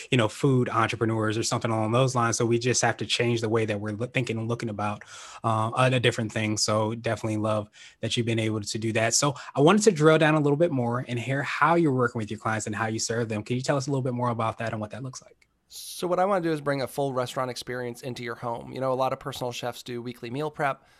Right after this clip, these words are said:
Speaker 2: Uh, some of them have one client. What I wanna do is just replace going out to eat. So I'm gonna build you a customized menu. So I wanna find out about you,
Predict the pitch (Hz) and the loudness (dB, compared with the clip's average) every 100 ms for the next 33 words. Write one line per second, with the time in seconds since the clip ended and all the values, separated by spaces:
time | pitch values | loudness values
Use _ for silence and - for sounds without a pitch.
0 | _ _ 127 123 120 - 131 123 127 120 | _ _ -6 -2 -2 -2 -2 -2 -4 -4
1 | 120 120 117 120 117 120 123 123 120 - | -4 -8 -8 -6 -6 -6 -4 -4 -4 -6
2 | 139 139 139 131 123 123 135 131 123 123 | -4 -4 -6 -6 -4 -2 -2 -4 -4 -6
3 | 120 117 120 - 120 - 123 120 117 117 | -6 -8 -8 -6 -6 -6 -6 -4 -6 -10
4 | - 123 - - - 123 120 _ _ _ | -14 -14 -16 -10 -2 -2 -4 _ _ _
5 | 143 147 139 139 127 110 - 131 - 131 | -4 -2 0 0 0 -4 -4 -6 -4 -2
6 | 123 123 113 113 123 160 190 127 127 127 | 0 -2 -4 -6 -4 -6 -4 -2 -2 -2
7 | 123 120 120 123 120 120 120 120 120 120 | -2 0 -2 0 -2 -4 -4 -2 -2 -4